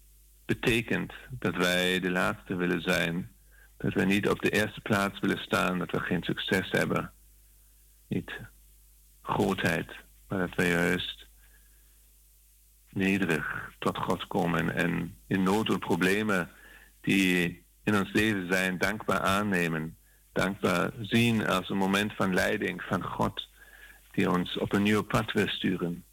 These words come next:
En dat wij, als wij in moeilijkheden zijn, dat wij dan de kans nemen en ons in de open armen van God laten vallen.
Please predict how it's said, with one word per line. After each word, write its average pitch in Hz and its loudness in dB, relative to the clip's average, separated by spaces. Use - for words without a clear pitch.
En 95 0
dat 92 2
wij, 98 2
als 101 -2
wij 90 2
in 101 -4
moeilijkheden 92 2
zijn, 87 2
dat 87 -2
wij 98 2
dan 90 2
de - 0
kans 104 -2
nemen 90 0
en 98 -2
ons 92 -4
in 101 0
de 95 2
open 107 0
armen 104 0
van 92 -2
God 113 -2
laten 85 -2
vallen. 85 0